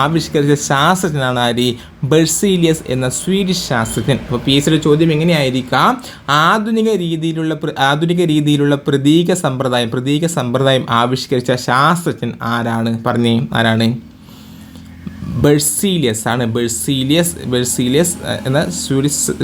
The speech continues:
സ്വീഡിഷ് ശാസ്ത്രജ്ഞൻ ആര്? യെസ്, ബെർസീലിയസ്. ഇനി, യാ, ഈ സെലിനിയം,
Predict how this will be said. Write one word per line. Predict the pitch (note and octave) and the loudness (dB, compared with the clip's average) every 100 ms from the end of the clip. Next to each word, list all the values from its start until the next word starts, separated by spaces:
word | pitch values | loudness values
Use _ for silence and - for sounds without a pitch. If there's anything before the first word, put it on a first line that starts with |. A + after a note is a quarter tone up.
| - | 2
സ്വീഡിഷ് | E3+ G3 A3 - - | 4 4 2 -8 -6
ശാസ്ത്രജ്ഞൻ | - C3+ C#3+ C#3 C3+ | -2 -2 -2 -4 -2
ആര്? | B2 B2 A#2 A#2 - - A#2+ | -2 -2 -4 -8 -20 -8 -6
യെസ്, | A2 A#2 | -4 -2
ബെർസീലിയസ്. | A#2 A2+ - A2+ A2+ A2+ - | -2 -2 -2 -2 -2 0 2
ഇനി, | F3 C#3 D3 - - - | 4 4 -2 -10 -12 -4
യാ, | B2+ G#2+ G#3 | -2 2 2
ഈ | A3+ D3+ - | 2 -4 0
സെലിനിയം, | E3+ D#3+ F#3 E3+ B2 A2+ E3+ | 2 4 2 2 0 2 2